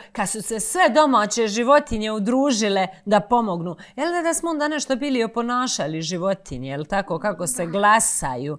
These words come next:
Speaker 1: Svašta nešto je bilo.
Speaker 2: Da.
Speaker 1: Dobro, i meni je ta jako draga, možda i zato što sam se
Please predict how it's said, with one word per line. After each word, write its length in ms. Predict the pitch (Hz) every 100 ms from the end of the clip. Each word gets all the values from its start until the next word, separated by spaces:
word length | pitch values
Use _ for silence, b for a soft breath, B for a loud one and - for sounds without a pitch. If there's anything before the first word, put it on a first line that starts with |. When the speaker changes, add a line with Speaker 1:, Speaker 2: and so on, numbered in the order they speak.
| b b b -
Speaker 1:
Svašta 440 | - 302 - 190
nešto 440 | 175 156 - -
je 120 | 156 160
bilo. 560 | 156 160 160 156 143
Speaker 2:
Da. 280 | - 254 220 160 139
Speaker 1:
Dobro, 440 | 185 170 170 165 208
i 100 | 262
meni 320 | 214 185 170
je 140 | 165
ta 180 | 254 214 180
jako 540 | 160 196 202 147 - 143
draga, 500 | 147 196 285 269 233 233
možda 260 | 262 220
i 160 | 214 -
zato 360 | 190 240 247 196
što 120 | 196
sam 200 | 196 185
se 180 | -